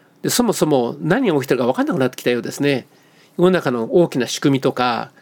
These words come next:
何がどう動いてるのかって全然分からなくなってきて、だから本当なんか目の前のハウツー以外のことがどんどん分からなくなってったように見えますね。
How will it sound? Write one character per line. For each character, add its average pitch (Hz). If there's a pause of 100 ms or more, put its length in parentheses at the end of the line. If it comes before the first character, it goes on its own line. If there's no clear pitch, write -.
(280)
何 196
が 135
ど 156
う -
動 151
い 156
て 151
る 113
の 113
か 131
っ -
て 123
全 160
然 254
分 180
か 294
ら 285
な 233
く 139
な 120
っ -
て 120
き -
て、 127 (680)
だ 165
か 156
ら 143
本 147
当 349
な 339
ん 330
か 165
目 156
の 196
前 202
の 135 (400)
ハ -
ウ 226
ツ -
ー 240
以 233
外 208
の 127
こ 127
と 127
が 123
ど 175
ん 240
ど 165
ん 127
分 131
か 247
ら 359
な 381
く 202
な 147
っ 139
て 139
っ -
た 135
よ 123
う -
に 120
見 127
え 127
ま 127
す -
ね。 139